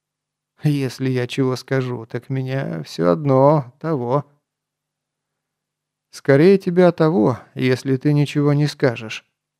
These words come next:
отозвался Грон, скрещивая руки на груди. Человек со скрещенными руками подсознательно воспринимается как настроенный на оборону,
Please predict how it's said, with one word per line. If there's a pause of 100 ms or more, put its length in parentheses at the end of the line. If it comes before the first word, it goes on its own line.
(160)
отозвался
Грон, (180)
скрещивая
руки
на
груди. (1600)
Человек
со
скрещенными
руками
подсознательно
воспринимается
как
настроенный
на
оборону,